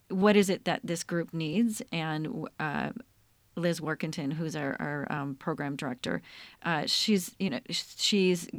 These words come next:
understanding, and we'll take our curriculum and, and, um, turn it to some sensitivities to that population that we're serving. For example, we did a program at First Baptist,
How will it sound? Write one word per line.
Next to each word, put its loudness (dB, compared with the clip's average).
understanding, 2
and -4
we'll -4
take -4
our 0
curriculum -6
and, -4
and, -4
um, -2
turn 0
it -6
to -4
some -4
sensitivities 2
to -2
that -2
population -2
that -4
we're -4
serving. -4
For 2
example, 2
we 0
did -2
a -2
program -4
at -6
First -8
Baptist, -6